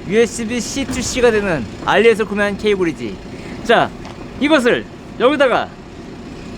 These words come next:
꽂는 거야. <laughs> 어때? <laughs> 리뷰를 잘하자. 리뷰를 잘하자.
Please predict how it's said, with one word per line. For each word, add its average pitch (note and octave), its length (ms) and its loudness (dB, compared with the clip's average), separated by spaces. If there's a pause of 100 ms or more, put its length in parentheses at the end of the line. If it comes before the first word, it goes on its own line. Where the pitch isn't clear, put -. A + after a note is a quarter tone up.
(880)
꽂는 C4 260 4
거야. C3 300 4 (400)
<laughs> G3+ 280 2 (340)
어때? F3 340 0 (220)
<laughs> A3+ 80 2 (3000)
리뷰를 F4 680 6 (580)
잘하자. E4+ 600 4 (840)
리뷰를 F#4 560 6 (800)
잘하자. D4+ 680 2